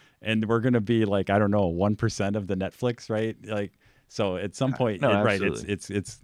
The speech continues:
Speaker 1: not, not to
Speaker 2: I was
Speaker 1: scale.
Speaker 2: just,
Speaker 1: But,
Speaker 2: I was
Speaker 1: but
Speaker 2: thinking
Speaker 1: again,
Speaker 2: about
Speaker 1: but
Speaker 2: entertainment and services,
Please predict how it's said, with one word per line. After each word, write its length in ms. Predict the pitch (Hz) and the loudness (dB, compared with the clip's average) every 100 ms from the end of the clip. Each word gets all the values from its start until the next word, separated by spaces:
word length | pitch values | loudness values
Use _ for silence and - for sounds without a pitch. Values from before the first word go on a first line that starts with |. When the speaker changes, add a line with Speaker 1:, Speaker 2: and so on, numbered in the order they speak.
| - | -20
Speaker 1:
not, 300 | 90 90 107 | -16 -10 -6
not 260 | 110 110 92 | 0 0 0
to 60 | 147 | 2
Speaker 2:
I 20 | |
was 80 | 139 | 2
Speaker 1:
scale. 100 | 92 | 4
Speaker 2:
just, 100 | 147 | 4
Speaker 1:
But, 160 | 127 | 4
Speaker 2:
I 100 | 85 | 4
was 120 | 131 | 2
Speaker 1:
but 140 | - 233 | 4 6
Speaker 2:
thinking 180 | 202 147 | 8 6
Speaker 1:
again, 100 | 87 | 6
Speaker 2:
about 180 | 151 | 4
Speaker 1:
but 60 | 113 | 4
Speaker 2:
entertainment 720 | 104 87 - 90 87 85 82 | -2 -2 -2 -2 -2 -4 -8
and 180 | 82 80 | -8 -8
services, 520 | - 90 82 80 - | -4 -2 -2 -4 -8